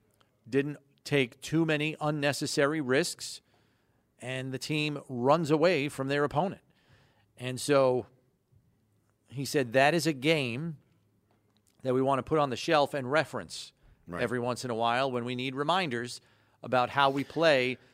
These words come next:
Speaker 1: the quarterback position in this league, because you're gonna win a ton of games playing that way.
Speaker 2: Yeah, and I'll say this too. Think about it.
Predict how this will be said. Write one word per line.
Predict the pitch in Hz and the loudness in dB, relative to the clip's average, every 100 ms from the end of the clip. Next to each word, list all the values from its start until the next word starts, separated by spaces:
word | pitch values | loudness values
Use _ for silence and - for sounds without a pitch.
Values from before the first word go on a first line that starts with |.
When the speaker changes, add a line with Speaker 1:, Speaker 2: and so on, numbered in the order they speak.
| _ | _
Speaker 1:
the | - | -10
quarterback | - 151 135 131 120 | 0 2 4 2 0
position | 127 127 143 131 | -4 -4 -4 -4
in | 120 | -6
this | 120 113 | -8 -8
league, | 156 175 101 | -6 -6 -6
because | 117 117 117 - _ _ _ | -8 -6 -8 -8 _ _ _
you're | 120 | -8
gonna | 147 | -6
win | 139 135 | -4 -6
a | - | -8
ton | - - 147 | -10 -4 -4
of | 156 | -4
games | 175 147 101 117 - _ _ _ _ | -4 -6 -8 -12 -16 _ _ _ _
playing | - 175 170 | -6 -2 -2
that | 110 101 - | -2 -6 -10
way. | 87 - _ | -18 -20 _
Speaker 2:
Yeah, | - 143 143 | -2 2 4
and | 139 151 - | 4 0 -2
I'll | 160 | -2
say | - 269 | 0 2
this | 294 202 | 2 0
too. | - 339 160 - | 4 6 6 2
Think | - 233 269 | 0 0 2
about | 127 131 | 4 6
it. | 135 | 6